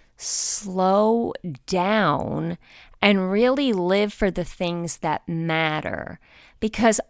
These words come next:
I would say, like, more than ninety percent of the time, we are just, like, busy, and it's like we've just gotten caught up, and we're, we look back and we're like, <clears throat> you know, "Where did that month go?"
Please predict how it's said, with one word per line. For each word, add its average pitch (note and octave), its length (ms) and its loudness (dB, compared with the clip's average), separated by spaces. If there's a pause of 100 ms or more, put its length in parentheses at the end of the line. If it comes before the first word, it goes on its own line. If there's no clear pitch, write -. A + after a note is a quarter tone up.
(180)
I C#4 160 10
would B3+ 160 6
say, F3+ 320 2
like, D#3+ 360 -2 (200)
more B3 380 8
than G3 240 6
ninety A#3 340 4
percent G3+ 380 -2
of F3+ 80 0
the - 60 -2
time, E3+ 360 -4
we A#3+ 240 2
are F#3 220 4
just, E3+ 400 -2
like, C#3 240 -2 (480)
busy, A3+ 460 4
and D#3+ 420 -2
it's - 160 -2
like F#3 140 0
we've F3 200 2
just F#3+ 240 -2
gotten E3+ 300 0
caught G#3 420 4
up, A3+ 360 6
and E3 240 2 (460)
we're, A3 260 6
we B3 220 0
look C4 220 4
back G#3+ 300 2
and G#3 100 -2
we're G3+ 100 -2
like, F3+ 440 0
<clears throat> - 80 -12 (720)
you G#3+ 80 4
know, G3+ 60 6
"Where G#3 160 2
did A#3+ 100 2
that G#3+ 160 4
month G3 400 2
go?" A#3 460 2